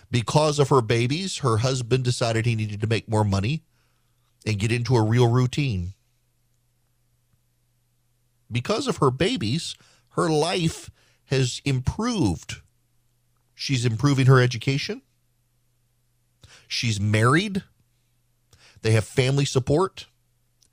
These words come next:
And the villainized, demonized crisis pregnancy center run by a church that didn't support abortion has stepped in to help fill the void and help them meet costs to take care of diapers, to take care of food,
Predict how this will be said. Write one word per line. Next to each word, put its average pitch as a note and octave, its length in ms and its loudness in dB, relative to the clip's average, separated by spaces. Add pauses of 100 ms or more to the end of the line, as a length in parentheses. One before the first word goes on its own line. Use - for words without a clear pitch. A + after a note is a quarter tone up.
(320)
And A#2+ 180 -2
the A#2+ 180 2
villainized, D3+ 960 -2
demonized D3 720 0
crisis C#3+ 460 0
pregnancy D3 520 -2
center D#3 280 0
run C#3 200 2
by C3 160 2
a B2 80 0
church D#3 460 -4
that G#2 140 -2
didn't C#3 300 -4
support C3 360 4
abortion D3+ 540 2 (800)
has A#2 180 0
stepped - 340 -2
in D#3 140 0
to C3 80 4
help C#3+ 220 2
fill D3 180 0
the B2 100 0
void C#3 360 2
and B2+ 100 -2
help C#3 200 0
them C3 160 0
meet B2 200 -4
costs F3 340 0
to C#3 100 -12
take B2+ 200 0
care A#2 160 2
of A2 100 0
diapers, D#3+ 440 0
to C3+ 100 -16
take B2 180 -2
care A2+ 140 0
of G#2 80 0
food, E3 400 2